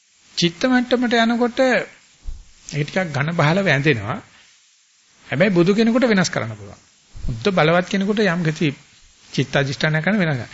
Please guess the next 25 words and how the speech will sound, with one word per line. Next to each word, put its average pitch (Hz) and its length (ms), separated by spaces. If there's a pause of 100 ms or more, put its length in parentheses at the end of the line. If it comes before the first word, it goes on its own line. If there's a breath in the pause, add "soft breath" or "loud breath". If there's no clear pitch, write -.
(280 loud breath)
දිට්ඨි 185 320
මට්ටමට 220 400
ගියොත් 220 160
බුදුන්ටවත් 190 480
වෙනස් 160 180
කරන්න 151 220
බෑ. - 160 (1300)
ඒ 156 100
නිසා 175 380
මිත්‍යා 165 420
දෘෂ්ටික 170 420
වෙලා 147 400
බුදුන් 180 320
ඉදිරියටපත් 196 640
උනත් 127 320 (240 loud breath)
බුදුරජාණන්සේ 170 680
යාගෙන 160 320 (560)
වෙහෙස 160 400
ගන්න 165 260
නැහැ. 170 160
මොකද 170 240
තේරුමක් 160 420
නැහැ 143 180
වෙහෙස 120 180
කරන්න. - 240